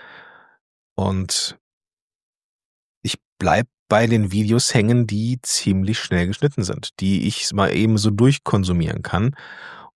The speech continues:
Und ein bisschen finde ich mich da schon schräg. Ist nicht so, dass ich mich dafür hasse,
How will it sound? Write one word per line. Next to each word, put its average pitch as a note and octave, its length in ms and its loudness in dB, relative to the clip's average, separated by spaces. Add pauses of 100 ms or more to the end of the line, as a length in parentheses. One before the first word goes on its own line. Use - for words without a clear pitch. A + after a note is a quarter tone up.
Und - 220 -6
ein F#2 120 -2
bisschen C3+ 680 2 (840)
finde A2 360 2
ich - 140 0
mich - 160 0
da G2+ 120 2
schon F#2+ 600 0 (880)
schräg. - 400 -6 (1600)
Ist - 80 -2
nicht A#2 100 4
so, A2 80 4
dass G2+ 120 2
ich - 80 -8
mich G2+ 100 -4
dafür - 280 -4
hasse, B2+ 420 2